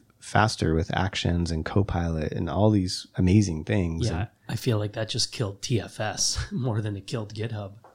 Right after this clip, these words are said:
Speaker 1: Right. They killed their own legacy product. And, um, and so is it perfect? Absolutely not. Are there other great platforms? Absolutely. Like, but we can't, we can't do it all. We can't,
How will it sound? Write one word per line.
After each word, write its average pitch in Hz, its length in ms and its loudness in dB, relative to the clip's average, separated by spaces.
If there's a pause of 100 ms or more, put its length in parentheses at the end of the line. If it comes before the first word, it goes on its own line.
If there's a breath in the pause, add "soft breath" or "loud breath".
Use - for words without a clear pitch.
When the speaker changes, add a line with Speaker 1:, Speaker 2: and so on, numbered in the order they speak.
(160)
Speaker 1:
Right. 110 300 10
They 98 100 4
killed 98 240 2
their 92 140 6
own 92 260 6
legacy 107 380 2
product. 82 480 0
And, 92 340 6 (640)
um, 90 460 4 (920)
and 147 140 12
so 139 240 12
is 131 140 12
it 117 120 8
perfect? 120 400 8
Absolutely 107 420 2
not. - 280 -4 (180)
Are 113 140 10
there 107 240 8
other 113 240 10
great 127 240 6
platforms? 131 480 2 (140)
Absolutely. 98 840 2
Like, - 420 -6 (800)
but 104 120 6
we 98 120 2
can't, - 400 0 (220)
we 147 80 8
can't 170 240 8
do 143 160 8
it 131 100 8
all. 110 320 10
We 101 80 8
can't, 117 300 6